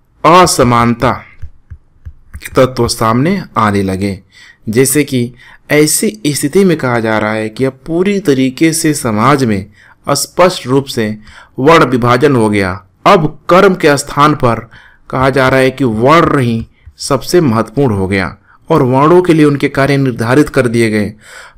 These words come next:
फलतः सामाजिक गतिशीलता अवरुद्ध हो-, होने लगी। अब अवरुद्ध होने का कारण यही था कि अभी जो वर्ण व्यवस्था यहाँ पे देखिए आ गई, ब्राह्मण का स्थान, अब एक बार फिर से देख लीजिए, ब्राह्मण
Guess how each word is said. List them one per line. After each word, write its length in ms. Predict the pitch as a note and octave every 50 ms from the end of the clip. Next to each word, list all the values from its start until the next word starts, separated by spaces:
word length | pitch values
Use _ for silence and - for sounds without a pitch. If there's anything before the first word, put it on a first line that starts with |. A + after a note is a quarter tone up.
| -
फलतः 460 | - - F#3+ F#3 F#3 F#3 - G#3+ F3 C#3+
सामाजिक 680 | - - - D3+ C3 C3+ D3 D#3 F3 F#3+ G#3+ G#3 G#3+ - -
गतिशीलता 640 | C3 G#2+ B2 B2 B2 C3+ B2 B2+ C3 C3 B2+ C3 B2+
अवरुद्ध 400 | G#2+ F2+ B2 B2 C3 D3 D#3 C#3 B2
हो-, 320 | G#2 G2 G2 - - _ _ _ _ _ _ - - _ _ -
होने 260 | - B2+ C#3+ C#3+ B2
लगी। 360 | A2 G2+ G2+ F2+ G2 F2+ - - _ _ _ _ - - _ -
अब 200 | - C3 B2 - -
अवरुद्ध 280 | B2+ C3+ D#3 F3+ G3+ E3+
होने 220 | C#3+ C#3+ D3+ D#3+
का 120 | D#3+ D#3+ D3+
कारण 340 | - D3 D3 D#3+ D#3+ D3
यही 160 | C3+ C#3+ D#3+ D#3
था 220 | D#3 B2+ A#2 B2+ C3+ - -
कि 60 | C#3+
अभी 200 | C#3 C3+ D#3 D#3
जो 140 | D3 C#3+ B2+
वर्ण 300 | A2+ B2 D3+ F#3 F#3+ F#3+
व्यवस्था 380 | F3 E3+ E3 D#3+ D#3+ - E3+
यहाँ 160 | E3 D#3 D3+ D3+
पे 100 | D#3 D3+
देखिए 400 | D3 D3+ C#3 C#3 C3 B2+ A#2+ B2 - - - - - - _ _ -
आ 160 | B2+ D3 E3
गई, 280 | E3 D3+ D3+ C#3 C3 C3+ C3+ _ _ _ _ _ - - _ _ _ -
ब्राह्मण 600 | A2 A2 A2+ C#3+ D3 D3+ D#3 E3 F3 F#3+ F3+ D#3+
का 160 | - D3 C#3
स्थान, 400 | B2+ - - C3 B2+ B2+ B2+ B2+ - - - - - - - - _ _ _ _ _ _ _ _ _ _ - - _ _ - - - -
अब 100 | - A#2
एक 180 | A#2+ A#2+ A#2
बार 120 | B2 B2+ B2+
फिर 180 | B2 - C3+
से 140 | - - D3
देख 160 | C3 C#3 C3+
लीजिए, 380 | C#3 C3+ C3+ A#2+ A#2+ A#2+ A#2+ - - _ _ _ _ - - -
ब्राह्मण 500 | - G#2 A2 B2 C3+ C#3+ D3 C#3 C3 B2+